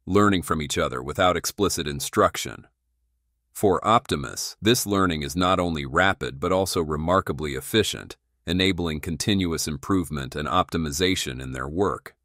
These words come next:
This functionality mirrors Tesla's autonomous driving technology, allowing Optimus to navigate and operate in intricate environments such as factories or warehouses without human oversight.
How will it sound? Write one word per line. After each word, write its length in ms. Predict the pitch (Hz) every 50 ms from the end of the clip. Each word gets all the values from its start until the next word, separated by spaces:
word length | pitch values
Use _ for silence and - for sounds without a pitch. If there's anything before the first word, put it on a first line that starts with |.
| _ _ _ _ _ _ _ _ _ _ _ _ _ _ _ -
This 200 | 101 110 - -
functionality 840 | - - 101 98 90 - - 87 85 87 92 95 90 80 73 69 69
mirrors 480 | 71 80 95 98 92 80 71 69 67 -
Tesla's 540 | - - 101 90 - - 87 82 78 73
autonomous 600 | 80 71 - - 95 90 87 87 80 78 73 69
driving 460 | - - 90 90 92 90 80 80 76 71
technology, 800 | - - 71 - 82 78 69 65 62 62 60 - - - - - _ _ _ _ _ _ _ -
allowing 400 | 90 95 95 98 98 98 98 -
Optimus 600 | 95 110 113 - 104 82 76 65 - - - - _ _ -
to 120 | - - 95
navigate 600 | 90 95 101 104 101 104 92 104 98 98 98 - -
and 160 | 85 85 -
operate 540 | - 95 98 - - 85 73 71 71 73 -
in 140 | - 82 80
intricate 460 | - - 104 - - 95 - - 82 78
environments 600 | 80 78 82 90 90 90 82 73 65 64 65 -
such 240 | - - 78 - -
as 100 | 71 -
factories 640 | - - 90 87 87 - - 73 67 65 65 64 69
or 80 | 73 71
warehouses 720 | 73 90 92 95 85 85 78 64 58 55 - 64 - -
without 360 | 78 76 73 82 82 80 -
human 280 | - 87 82 78 71 71
oversight. 580 | 73 73 65 69 67 - - 57 50 50 -